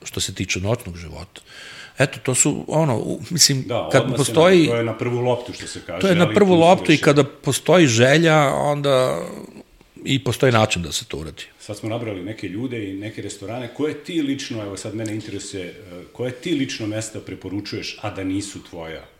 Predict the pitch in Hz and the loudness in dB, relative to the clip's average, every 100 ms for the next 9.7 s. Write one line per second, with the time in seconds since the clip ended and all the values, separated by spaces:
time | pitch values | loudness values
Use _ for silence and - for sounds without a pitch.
0 | _ - 104 - 117 113 - - 110 135 | _ -18 -10 -6 -6 -6 -10 -6 -4 -4
1 | - 101 110 95 101 98 98 90 - 101 | -6 -10 -8 -8 -8 -8 -10 -12 -14 -14
2 | 85 80 76 73 65 64 _ _ _ _ | -12 -12 -14 -18 -20 -20 _ _ _ _
3 | _ _ _ _ _ _ _ _ _ _ | _ _ _ _ _ _ _ _ _ _
4 | _ 104 98 - - 65 - - _ _ | _ -6 -6 -8 -16 -18 -18 -20 _ _
5 | _ - - - - - - - - - | _ -20 -20 -20 -18 -18 -16 -18 -18 -20
6 | - _ - - _ 104 101 156 - - | -20 _ -20 -20 _ -2 0 -2 -8 -12
7 | - 110 110 104 135 110 - 117 120 - | 0 4 4 4 0 -2 0 0 -2 -12
8 | _ _ 107 107 117 107 104 104 104 - | _ _ 2 4 4 4 2 2 0 2
9 | 107 92 87 95 104 127 | 2 2 -2 -2 -2 -2